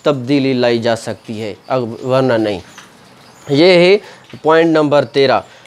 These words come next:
अब हम पॉइंट नंबर चौदह की बात करेंगे। All cabinets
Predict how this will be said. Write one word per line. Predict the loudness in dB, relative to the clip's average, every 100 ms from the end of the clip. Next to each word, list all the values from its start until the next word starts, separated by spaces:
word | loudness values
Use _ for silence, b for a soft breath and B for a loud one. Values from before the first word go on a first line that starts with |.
| -2
अब | 0 2
हम | 0
पॉइंट | -2 -2 0 0
नंबर | -2 -2 0 0
चौदह | -2 -4 -2 -2
की | -2 -2
बात | 0 0 0
करेंगे। | -4 0 0 0 0 2
All | 4 6 4
cabinets | 0 -4 -2 -4 -2 -2 -2 -4 -8